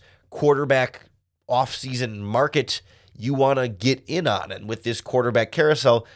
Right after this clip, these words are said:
that has a lot of moving parts between guys that are currently set to hit free agency, guys who might end up getting extended or re-signed with teams before hitting free agency, guys who are currently under contract that could be released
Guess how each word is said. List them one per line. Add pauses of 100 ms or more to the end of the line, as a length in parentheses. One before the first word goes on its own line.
that
has
a
lot
of
moving
parts
between (400)
guys
that
are
currently
set
to
hit
free
agency, (320)
guys
who (500)
might
end
up
getting (100)
extended (320)
or
re-signed
with
teams
before
hitting
free
agency, (340)
guys
who
are
currently
under
contract
that
could
be
released